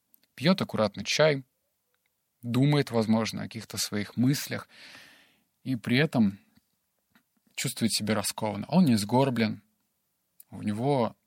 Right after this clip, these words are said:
правильная осанка, у него не бегают глаза. Он может тебе, э, описать вкус чая, а не просто выпивает, как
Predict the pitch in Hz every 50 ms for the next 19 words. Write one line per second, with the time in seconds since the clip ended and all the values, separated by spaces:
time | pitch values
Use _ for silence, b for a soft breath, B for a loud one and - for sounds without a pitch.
0 | _ _ _ - 127 135 127 110 104 101 98 - - 113 110 110 104 - 107 98
1 | 98 _ _ _ _ _ _ _ _ _ _ _ _ _ _ _ _ _ _ _
2 | _ 117 113 120 143 170 165 139 120 113 131 113 113 107 101 - 113 107 104 98
3 | 104 101 98 92 92 - _ _ _ _ _ _ _ _ _ _ _ _ _ _
4 | _ _ B B B B B B B B _ 123 131 135 127 127 131 123 123 104
5 | - - 104 101 110 110 107 101 104 - _ _ _ _ _ _ _ _ - -
6 | 110 107 107 107 104 101 - _ _ _ 113 104 101 113 - - 120 104 98 -
7 | - - _ _ _ - - - 120 110 - - - 104 98 101 107 123 151 -
8 | _ _ _ _ _ _ - 113 113 113 104 - 123 117 - - - 104 98 101
9 | 95 - 107 104 104 101 95 92 90 - - 90 - - - _